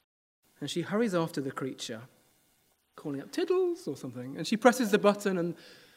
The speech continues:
the dog pauses and the dog rewinds back to her.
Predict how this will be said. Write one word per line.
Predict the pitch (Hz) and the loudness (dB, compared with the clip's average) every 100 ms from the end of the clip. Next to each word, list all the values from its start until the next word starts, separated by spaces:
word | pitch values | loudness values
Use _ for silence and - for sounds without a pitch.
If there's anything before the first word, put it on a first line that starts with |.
| - | -4
the | 170 | 2
dog | 190 175 | 2 0
pauses | - 180 170 156 151 | 0 4 4 2 -2
and | 156 | -2
the | 156 | 0
dog | 170 160 | 0 0
rewinds | 156 165 165 151 139 131 139 | 0 0 2 0 0 -4 -6
back | 139 - | -8 -10
to | - | -14
her. | 120 | -14